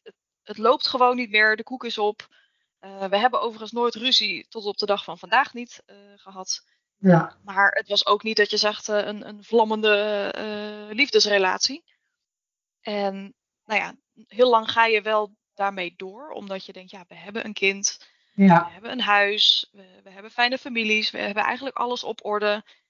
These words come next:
Speaker 1: Wat zit ik nou te zeuren? En, maar ja, op een gegeven moment kom je toch echt op een punt dat, nou ja, ik bijna fysiek, zeg maar, er, er ziek van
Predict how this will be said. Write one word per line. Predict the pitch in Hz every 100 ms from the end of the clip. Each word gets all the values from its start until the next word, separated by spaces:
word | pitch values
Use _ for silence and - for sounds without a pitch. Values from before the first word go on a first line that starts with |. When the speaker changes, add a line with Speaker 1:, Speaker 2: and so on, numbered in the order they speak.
| _
Speaker 1:
Wat | 214
zit | - 254
ik | -
nou | 220 208
te | -
zeuren? | 240 233 180 240 - _ _ _ _ _ _ _ _ _ _ _ _ _
En, | 208 196 190 185 180
maar | _ 202
ja, |
op | -
een | 190
gegeven | -
moment | 196 196
kom | 208
je | 202
toch | 214 208 _
echt | 214 -
op | - 202
een | 196
punt | - 196 196 -
dat, | - 185 - - -
nou | 196
ja, | 175
ik | _ _ _ _ _ _ _ _ _ _ _ _ _
bijna | 202 190
fysiek, | 190 - 202 247 240
zeg | 240 233
maar, | 214 208 208
er, | - 202 202
er | - 202
ziek | 196 247 -
van | 254 240